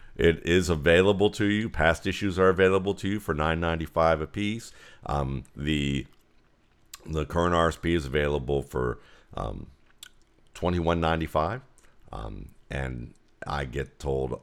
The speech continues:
on a regular basis it's at wor-, worth at least twice that much and has at least two to three times the length of value that, that it offers for each year. Um, so you're gonna find some of the most comprehensive analysis of skill prospects available to you,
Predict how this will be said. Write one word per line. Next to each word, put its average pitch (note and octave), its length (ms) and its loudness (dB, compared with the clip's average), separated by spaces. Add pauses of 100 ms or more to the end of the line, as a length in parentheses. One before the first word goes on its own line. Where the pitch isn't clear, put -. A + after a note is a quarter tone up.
on B1+ 160 -8
a B1 80 -8
regular C2 320 -4
basis D2+ 680 -4
it's B1 300 -12
at A#1 140 -10
wor-, B1 320 -8
worth C2+ 260 -6
at C2 80 -10
least B1+ 240 -10
twice E2+ 280 0
that F#2 180 2
much E2 420 -4
and C#2 140 -8
has C2 300 -6
at - 200 -12
least D2 300 -6 (760)
two G2 200 0
to F2 80 0
three F2 240 -2
times D#2 540 -4
the C2 180 -6
length D2 400 -4
of B1+ 160 -8
value C#2+ 640 0 (500)
that, B1+ 360 -6 (100)
that C2+ 240 -4
it B1+ 80 -4
offers C2 400 -4
for B1 160 -10
each B1+ 320 -10
year. C2 400 -8 (320)
Um, A#1 440 -6 (300)
so C2+ 400 -2
you're C2+ 300 -4
gonna C#2+ 220 -2
find C#2+ 500 -2
some C#2 180 -6
of C2+ 60 -6
the C2 80 -6
most C2+ 240 -6
comprehensive C#2+ 540 -6
analysis C2+ 500 -6
of A#1+ 100 -14
skill D#2 240 -2
prospects C#2+ 540 0
available D2 400 -2
to D2+ 160 -4
you, C#2+ 240 -2